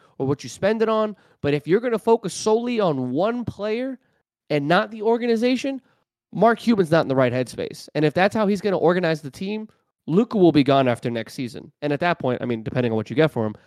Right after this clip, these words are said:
I've said it a multitude of times, I wouldn't be upset if that happens, but I, I, that's just my opinion. For Dallas moving forward,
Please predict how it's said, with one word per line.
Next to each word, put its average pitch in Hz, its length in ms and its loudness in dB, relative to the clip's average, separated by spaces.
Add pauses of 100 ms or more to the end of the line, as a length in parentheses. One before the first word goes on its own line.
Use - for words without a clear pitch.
(180)
I've 156 240 0
said 156 160 0
it 120 80 -4
a 117 40 -6
multitude 135 460 0
of 107 60 -14
times, 110 340 -8 (720)
I 208 60 2
wouldn't 190 240 2
be 180 100 0
upset 160 260 0
if 127 100 -2
that 120 120 -4
happens, 135 500 -2 (360)
but 143 260 0 (720)
I, 139 140 -6
I, 147 160 -10
that's 185 200 -2
just 160 220 -12
my 160 220 0
opinion. 107 500 -8 (760)
For 170 160 -2
Dallas 196 460 2
moving 196 300 -4
forward, 226 560 -6